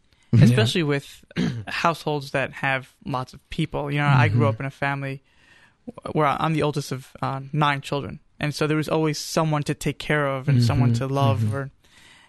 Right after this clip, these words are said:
Speaker 2: that needs you. And, you know, clothing the naked could, you know, boil down to helping your little brother get dressed, you
Speaker 1: Yeah.
Speaker 2: know?
Speaker 1: Yeah.
Speaker 2: Um, and so I think it's, it's dangerous, too, to see these corporal works of mercy as,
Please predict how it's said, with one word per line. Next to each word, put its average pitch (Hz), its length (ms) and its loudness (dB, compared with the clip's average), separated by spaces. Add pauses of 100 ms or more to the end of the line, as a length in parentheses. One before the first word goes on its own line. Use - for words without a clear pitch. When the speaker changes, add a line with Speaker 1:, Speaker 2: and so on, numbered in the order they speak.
Speaker 2:
that 143 140 0
needs 147 300 0
you. 135 180 -2 (120)
And, 143 240 0
you 156 40 2
know, 139 140 0
clothing 160 340 0
the 147 120 0
naked 147 340 -2
could, 139 240 -4 (100)
you 151 140 -6
know, 143 100 -2
boil 151 220 -2
down 147 240 -2
to 160 140 -6
helping 147 240 -2
your 143 100 -2
little 143 180 -2
brother 135 360 -4
get 135 180 -6
dressed, - 340 -8
you 139 160 2
Speaker 1:
Yeah. 143 180 6
Speaker 2:
know? - 40 -4 (320)
Speaker 1:
Yeah. 139 400 4
Speaker 2:
Um, 139 260 -4 (440)
and 185 120 2
so 180 460 0 (800)
I 190 100 4
think 254 220 0
it's, - 240 -4
it's - 280 -4
dangerous, 175 580 0
too, 170 440 0
to - 180 -6
see - 280 -4
these 151 200 -4
corporal 151 280 -2
works 143 320 -6
of 143 120 -4
mercy 143 340 -4
as, 135 300 -6